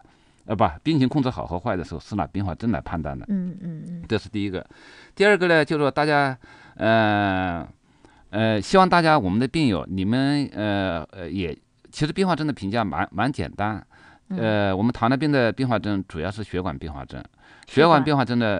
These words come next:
Speaker 1: 呃，我们这个分，分两个大和小吧。
Speaker 2: 嗯。
Speaker 1: 第一个呢，就是说这个，呃，大血管和小血管。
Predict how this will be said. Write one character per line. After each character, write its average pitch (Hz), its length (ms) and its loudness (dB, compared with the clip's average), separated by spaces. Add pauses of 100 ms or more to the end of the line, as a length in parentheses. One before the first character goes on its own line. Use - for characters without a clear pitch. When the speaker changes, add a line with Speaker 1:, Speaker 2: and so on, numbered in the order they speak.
Speaker 1:
呃， 90 440 -2
我 82 120 -4
们 101 460 -2
这 110 100 -6
个 92 420 -2
分， 127 360 -2 (380)
分 180 160 2
两 80 180 0
个 92 80 -6
大 139 160 -2
和 113 140 -2
小 - 220 -6
吧。 - 380 -10
Speaker 2:
嗯。 185 220 -6 (180)
Speaker 1:
第 160 100 4
一 175 80 8
个 160 100 4
呢， 131 240 6
就 120 160 0
是 110 80 0
说 101 120 2
这 101 120 -4
个， 85 440 0 (800)
呃， 85 560 -2 (380)
大 147 180 2
血 98 200 -4
管 95 120 -6
和 98 160 -6
小 - 260 -8
血 85 180 -8
管。 78 180 -10